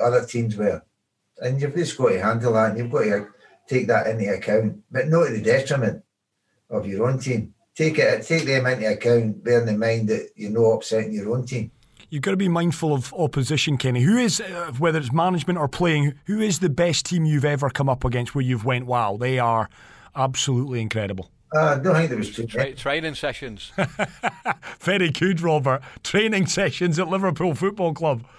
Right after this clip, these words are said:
Speaker 1: Well, the five-a-side wasn't my strong point.
Speaker 3: <laughs> Oh, yeah. I, I remember every Friday, but I know you're trying to answer the question here, but every Friday when you, obviously, you were manager, I was obviously, uh,
Speaker 1: Yeah.
Speaker 3: you know, young kid coming in. Every Friday,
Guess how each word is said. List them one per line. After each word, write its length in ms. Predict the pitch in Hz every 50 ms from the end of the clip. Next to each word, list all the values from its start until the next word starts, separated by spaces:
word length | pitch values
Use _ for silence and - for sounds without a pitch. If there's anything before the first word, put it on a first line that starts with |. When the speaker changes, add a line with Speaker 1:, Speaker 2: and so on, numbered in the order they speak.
| - - -
Speaker 1:
Well, 240 | 156 165 175 180 175
the 160 | 170 147 -
five-a-side 600 | - 190 196 202 196 180 160 - 151 151 151 131
wasn't 260 | 127 135 131 120 120
my 60 | 113 101
strong 360 | - - 123 120 127 131 127
point. 320 | 123 117 117 110 107 110 -
Speaker 3:
<laughs> 100 | - -
Oh, 140 | 101 101 107
yeah. 220 | 110 104 104 101 90 - 165 - - - - - - - - - - - -
I, 320 | 110 110 - 156 147 156 165
I 160 | 160 165 180
remember 300 | 185 160 175 165 151 151
every 260 | 151 160 151 151 143
Friday, 400 | - - 143 143 160 185 180 175
but 160 | 143 156 139
I 80 | 131 143
know 120 | 160 170
you're 120 | 170 165 143
trying 240 | - - 143 139 127
to 140 | - 143
answer 200 | 147 156 143 -
the 60 | 139 -
question 320 | - - 151 143 - 160
here, 80 | 143 120
but 140 | 135 143
every 180 | 160 170 165 160
Friday 420 | - - 151 143 151 165 160 151
when 220 | 143 143 135 135 139
you, 100 | 135 139
obviously, 220 | 127 - - 143
you 60 | 135
were 60 | 131 127
manager, 380 | 135 135 147 151 135 131 123
I 120 | 123 127 127
was 160 | 127 120 120
obviously, 340 | 127 120 - - 131 123 123
uh, 40 |
Speaker 1:
Yeah. 220 | 120 120 120 117 110 - - - - - - - - -
Speaker 3:
you 80 | - 120
know, 40 |
young 220 | 123 127 135 143 143
kid 220 | - - 131 -
coming 240 | - 135 120 123 131
in. 140 | 139 127 127
Every 200 | 170 175 170 170
Friday, 540 | - - 160 160 170 175 160 156 139 120